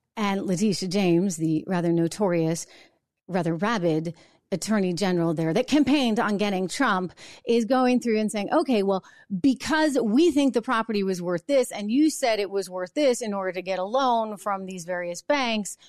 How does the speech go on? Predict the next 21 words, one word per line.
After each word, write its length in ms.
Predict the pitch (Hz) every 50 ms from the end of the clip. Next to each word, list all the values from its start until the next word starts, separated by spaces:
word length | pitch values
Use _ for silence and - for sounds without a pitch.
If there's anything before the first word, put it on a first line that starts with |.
| _ _ _ _ _ -
well, 180 | - 202 214 202
we 300 | 190 220 262 285 285 262
think 260 | - 262 240 233 -
that 180 | 220 208 208
this 220 | - 180 165 - -
is 120 | 190 -
fraud." 420 | - - 269 247 226 202 185 170 180
And 120 | 180 170
this 140 | 160 160 -
is 100 | 180 160
what 180 | 175 160 -
the 100 | - 170
judge, 420 | 160 160 - 208 196 185 175 175 165
of 140 | 185 160 -
course, 320 | - 160 156 151 - -
is 100 | 175 156
now 220 | 170 160 147 151
deciding. 460 | 147 165 170 - 262 247 240 214 170 156
Oh, 120 | 165 160
it's 160 | 165 165 -
fraud. 300 | - - 277 262 196 151